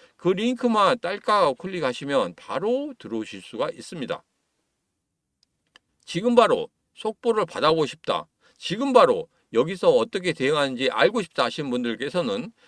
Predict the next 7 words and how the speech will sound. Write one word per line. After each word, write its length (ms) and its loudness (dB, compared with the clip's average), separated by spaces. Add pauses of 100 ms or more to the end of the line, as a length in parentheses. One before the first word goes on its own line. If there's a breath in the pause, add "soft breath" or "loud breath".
(140 soft breath)
공일공 580 0 (180)
구구육육에 840 0
삼일사팔로 920 -2 (380)
누구보다 540 2
빨리 500 0
속보를 440 -6
전해드리는 680 -2